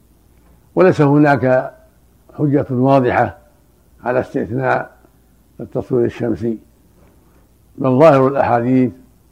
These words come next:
العموم، وأنه لا فرق بين التصوير الشمسي وبين التصوير ذي الظل. والمقصود أن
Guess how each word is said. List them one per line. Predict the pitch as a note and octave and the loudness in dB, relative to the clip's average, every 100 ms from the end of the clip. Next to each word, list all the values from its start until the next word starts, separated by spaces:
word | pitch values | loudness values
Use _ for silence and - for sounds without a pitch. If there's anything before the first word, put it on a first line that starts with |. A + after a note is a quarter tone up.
| _ _ _ | _ _ _
العموم، | B2+ A2 C3 D3 A#2 D#2+ - _ _ _ _ _ _ _ _ _ _ _ | -10 -2 4 4 4 -2 -16 _ _ _ _ _ _ _ _ _ _ _
وأنه | A#2 A#2+ C3 A#2+ | 0 2 2 2
لا | C#3 C#3 | 4 2
فرق | C3 B2 | 2 0
بين | B2+ | 0
التصوير | C3 - A#2+ C3+ B2+ | -2 -4 -6 -2 -2
الشمسي | - C3+ B2+ B2+ | -4 -6 -4 -2
وبين | C3 B2 A#2+ | -2 -2 -4
التصوير | A#2 B2+ A2 B2 B2+ B2 - _ - _ _ _ _ _ _ _ _ _ _ _ _ _ _ _ _ - _ _ _ | -6 -8 -8 -6 -6 -6 -12 _ -20 _ _ _ _ _ _ _ _ _ _ _ _ _ _ _ _ -20 _ _ _
ذي | A#2 | -4
الظل. | B2 G#2+ C3+ A2 F2+ _ _ _ _ _ _ _ _ _ _ _ _ _ _ _ _ _ _ _ _ _ _ _ _ _ _ _ _ _ _ _ _ _ _ _ _ _ _ _ _ _ _ _ | -2 2 2 0 -6 _ _ _ _ _ _ _ _ _ _ _ _ _ _ _ _ _ _ _ _ _ _ _ _ _ _ _ _ _ _ _ _ _ _ _ _ _ _ _ _ _ _ _
والمقصود | C#3 C3 A2 - D#3 C#3+ | -6 -2 -4 -2 0 0
أن | C3 B2 A2+ | 0 -2 -4